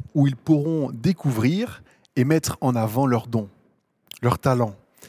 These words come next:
et ainsi trouver ce à quoi le Seigneur les appelle. Peut-être me direz-vous que votre foyer n'a rien d'idyllique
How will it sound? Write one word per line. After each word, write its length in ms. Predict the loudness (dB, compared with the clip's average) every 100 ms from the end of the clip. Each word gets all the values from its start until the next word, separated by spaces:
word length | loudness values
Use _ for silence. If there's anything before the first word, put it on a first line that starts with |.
| -20 _
et 120 | 0
ainsi 300 | 0 0 -4
trouver 520 | -4 -4 0 0 -2 -6
ce 320 | -10 -4 -2
à 100 | -2
quoi 200 | -2 -2
le 100 | -2
Seigneur 640 | -2 -4 -2 -2 -2 -4 -6
les 180 | -6 -4
appelle. 420 | -8 -14 -16 -20 _ _ _ _ _ _ _ _ _ _ -20 -20 -6
Peut-être 360 | 4 4 4 -2
me 100 | 2
direz-vous 520 | 4 4 4 0 0 -8 -20 -20 _ _ _ _
que 80 | 2
votre 280 | 2 2 -2
foyer 400 | 0 4 4 4
n'a 120 | 2
rien 200 | 2 2
d'idyllique 640 | 2 2 0 0 -4